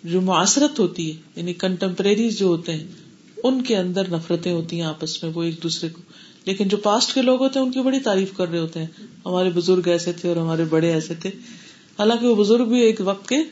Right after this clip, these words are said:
عام انسان ہی تھے، لیکن جو چلا جاتا ہے، وہ بڑا ہو جاتا ہے، جو اپنے دور میں ہوتا ہے، وہ چھوٹا ہی لگتا ہے،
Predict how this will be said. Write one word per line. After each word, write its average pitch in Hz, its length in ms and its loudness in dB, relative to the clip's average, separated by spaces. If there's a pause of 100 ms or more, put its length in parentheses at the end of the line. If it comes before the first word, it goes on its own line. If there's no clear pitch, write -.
(120)
عام 196 240 0
انسان 208 400 2
ہی 226 60 4
تھے، 180 180 -4 (540)
لیکن 196 200 0
جو 214 80 2
چلا 247 280 4
جاتا 277 320 2
ہے، 277 40 4
وہ 262 80 6
بڑا 196 240 2
ہو 226 120 4
جاتا 202 360 0
ہے، 220 100 0
جو 202 120 -2
اپنے 196 240 0
دور 196 220 4
میں 226 140 0
ہوتا 214 220 -2
ہے، 208 40 0
وہ 208 80 -6
چھوٹا 175 260 -6
ہی 175 60 -2
لگتا 160 340 -8
ہے، 160 60 -14